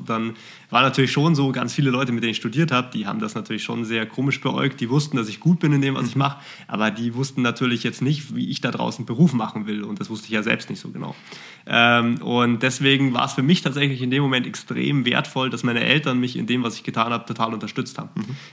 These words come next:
Speaker 1: Weil wenn alle, glaub ich, an mir gezweifelt hätten, wenn alle irgendwie so, ähm, ja, mich belächelt hätten mit
Speaker 2: Mhm.
Speaker 1: dem, was ich davor hab, dann hätte ich vermutlich auch irgendwann einen Rückzieher gemacht und mir gedacht, „Hey, ob das so eine gute Idee ist, weiß ich
Speaker 2: Mhm.
Speaker 1: nicht.“ Aber meine Eltern, die waren einfach hinter mir gestanden, die haben gesagt, „Das probierst du jetzt aus, ähm, wenn du das machen willst, mach das.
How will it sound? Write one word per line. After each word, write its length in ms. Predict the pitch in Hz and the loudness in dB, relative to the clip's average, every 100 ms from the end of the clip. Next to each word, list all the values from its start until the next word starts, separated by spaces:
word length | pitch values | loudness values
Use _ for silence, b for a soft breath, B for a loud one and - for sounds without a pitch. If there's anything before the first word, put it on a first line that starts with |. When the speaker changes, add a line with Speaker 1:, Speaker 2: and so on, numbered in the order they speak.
| - | -4
Speaker 1:
Weil 340 | 113 117 120 | 4 4 6
wenn 120 | 123 | 4
alle, 260 | - 147 180 | 4 4 4
glaub 180 | 156 156 | 4 2
ich, 100 | - | 2
an 80 | 151 | 2
mir 100 | 143 | 2
gezweifelt 480 | 143 - 175 156 151 | 0 2 2 2 0
hätten, 260 | 147 143 | 0 -2
wenn 100 | 123 | -2
alle 240 | 123 143 165 | -2 0 2
irgendwie 280 | 147 147 139 | 2 2 2
so, 340 | 127 135 135 131 | 2 2 2 2
ähm, 580 | 127 127 123 123 123 - 123 | 2 4 4 2 0 -4 2
ja, 160 | 127 | 4
mich 180 | 143 127 | 4 2
belächelt 420 | - 123 160 156 143 | 2 4 4 4 2
hätten 260 | 147 147 | 2 2
mit 100 | 139 | 2
Speaker 2:
Mhm. 60 | 135 | 4
Speaker 1:
dem, 80 | 143 | 2
was 120 | 131 | 0
ich 80 | 123 | -2
davor 280 | 127 147 143 | -4 0 -2
hab, 140 | 135 B B B | -2 B B B
dann 120 | 110 | 0
hätte 140 | 120 143 | 2 4
ich 80 | |
vermutlich 380 | 143 135 143 127 | 4 2 2 0
auch 140 | 139 147 | 2 4
irgendwann 240 | 131 120 | 4 4
einen 80 | 131 | 2
Rückzieher 360 | 165 - 127 117 | 0 2 2 2
gemacht 320 | 117 131 - | 0 -2 -2
und 80 | 123 | -2
mir 100 | 117 | -2
gedacht, 280 | 117 117 - | -2 -4 -4
„Hey, 260 | 117 120 | -4 -4
ob 160 | 107 - | -8 -6
das 160 | 123 | -4
so 80 | - | -2
eine 80 | 127 | 0
gute 240 | 139 131 | 0 2
Idee 280 | 147 139 139 | 2 2 2
ist, 240 | 143 139 117 | 2 -2 -2
weiß 180 | 117 107 | 0 2
ich 80 | 101 | 2
Speaker 2:
Mhm. 60 | |
Speaker 1:
nicht.“ 200 | 190 - B B B | 2 0 B B B
Aber 120 | 127 127 | 2 6
meine 200 | 135 135 | 6 6
Eltern, 260 | 160 165 | 6 6
die 120 | 143 | 6
waren 160 | 131 143 | 4 4
einfach 180 | 131 123 | 0 2
hinter 200 | 170 156 | 2 4
mir 80 | 127 | 0
gestanden, 320 | 120 139 135 | 0 0 0
die 60 | |
haben 60 | 127 | 0
gesagt, 240 | 120 127 127 | 0 -2 -2
„Das 80 | |
probierst 340 | 120 123 165 160 | -6 -2 -2 -2
du 40 | |
jetzt 100 | 123 | -4
aus, 360 | - 190 208 - | -2 -2 -2 -4
ähm, 460 | 135 131 131 127 123 | -4 -2 -2 -2 -2
wenn 140 | 123 123 | -2 0
du 80 | |
das 120 | 123 135 | 0 0
machen 280 | 156 165 | 0 0
willst, 320 | 147 147 - - | 0 -2 -4 -12
mach 260 | 127 160 160 | -4 -4 -2
das. 280 | 165 156 | -4 -4